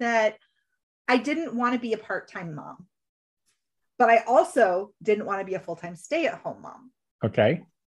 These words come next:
Speaker 1: And so I was trying to find a balance of what kind of job could I do where I was still available for my kids. And my mom sent me an, an issue, this is almost fifteen years ago now,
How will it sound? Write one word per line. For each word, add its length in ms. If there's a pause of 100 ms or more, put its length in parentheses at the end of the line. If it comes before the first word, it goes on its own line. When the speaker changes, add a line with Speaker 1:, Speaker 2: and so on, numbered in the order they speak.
(140)
Speaker 1:
And 240
so 320
I 100
was 140
trying 340
to 60
find 260
a 40
balance 580
of 200
what 320
kind 160
of 160
job 400
could 120
I 120
do 520
where 260
I 120
was 200
still 260
available 560
for 140
my 200 (100)
kids. 460 (1400)
And 640
my 140
mom 360
sent 240
me 640 (140)
an, 240 (320)
an 160
issue, 540
this 180
is 200 (420)
almost 260
fifteen 280
years 200
ago 180
now, 320